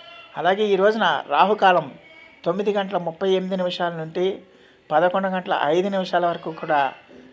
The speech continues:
రాహుకాలం ఉంటుంది. ఈ రాహుకాలంలో చేసే పనులకి ఆటంకాలు వస్తాయన్న విషయాన్ని గమనించాలి.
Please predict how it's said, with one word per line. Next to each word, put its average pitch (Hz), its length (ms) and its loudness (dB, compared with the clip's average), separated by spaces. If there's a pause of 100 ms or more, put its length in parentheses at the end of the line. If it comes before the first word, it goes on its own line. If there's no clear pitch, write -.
రాహుకాలం 165 580 2
ఉంటుంది. 180 540 -4 (680)
ఈ 208 160 -4
రాహుకాలంలో 208 1000 6 (200)
చేసే 190 240 2
పనులకి 180 680 0 (520)
ఆటంకాలు 202 680 2
వస్తాయన్న 165 560 0
విషయాన్ని 156 420 -2
గమనించాలి. 170 720 0